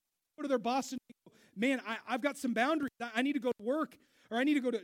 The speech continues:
I need to go to church on Sunday, and I can't work, or I need to not work on Wednesday. I need to be there." And why? And they, and, and what's incredible is that our character and our work ethic has won the respect of our bosses. And they go, "Well, why?"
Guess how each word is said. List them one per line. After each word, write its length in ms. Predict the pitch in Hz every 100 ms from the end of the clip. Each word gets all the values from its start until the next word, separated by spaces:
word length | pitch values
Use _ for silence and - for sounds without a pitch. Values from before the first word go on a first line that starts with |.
| 170
I 60 | 240
need 80 | 320
to 80 | 311
go 80 |
to 60 | 277
church 340 | - 285 294
on 140 | 269 254
Sunday, 240 | 302 302
and 80 | 254
I 40 |
can't 280 | 226 277 285
work, 360 | 247 233 175 - _ _ -
or 80 | 240
I 60 |
need 180 | 240 285
to 80 | 302
not 400 | 233 247 320 240
work 240 | 269 277
on 140 | 254 240
Wednesday. 240 | 262 226
I 80 | 262
need 80 | 320
to 80 |
be 240 | 202 262 294
there." 180 | 240 180
And 120 | 214
why? 180 | 233 269
And 120 | 226
they, 120 | 233 - -
and, 180 | 233 226 -
and 200 | 233 226 -
what's 180 | 214 220
incredible 720 | 220 - - 254 285 247 220
is 140 | 180
that 80 | 185
our 80 | 180
character 500 | - - 226 226 214
and 100 | 190
our 60 | 175
work 300 | 185 220 202
ethic 320 | 175 160 151 _ _ _
has 220 | 226 180
won 220 | 185 240
the 80 | 233
respect 680 | 202 180 - - 262 285 294
of 120 | 240
our 100 | 214
bosses. 540 | 196 185 - 147 - - -
And 140 | 220 220
they 80 |
go, 140 | 208 220
"Well, 160 | 214
why?" 60 | 196